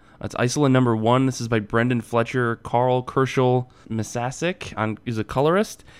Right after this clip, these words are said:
and Aditya Bidikar on, is a letterer. The synopsis is, "The captain of the Royal Guard has fled the capital city with the Queen of Mar, suffering under the effects of an evil spell. Captain Rook's only hope for re-,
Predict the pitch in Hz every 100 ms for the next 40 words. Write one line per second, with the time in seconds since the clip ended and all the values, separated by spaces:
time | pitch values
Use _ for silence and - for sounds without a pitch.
0 | - - 117 117 120 147 160 151 127 113
1 | - 135 127 - 104 98 98 - 101 101
2 | 101 110 110 110 104 85 85 - - -
3 | - 135 196 185 170 147 131 127 135 117
4 | 120 - 151 - 170 135 120 131 139 135
5 | 117 120 123 113 101 - 139 143 135 135
6 | 131 131 123 127 127 117 110 - - 131
7 | 135 120 110 104 - - 123 123 135 127
8 | 110 107 101 104 131 127 131 113 110 117
9 | 110 - - 92 67 - - - - -
10 | 127 127 135 117 117 123 - - 143 143
11 | 139 127 135 - 131 127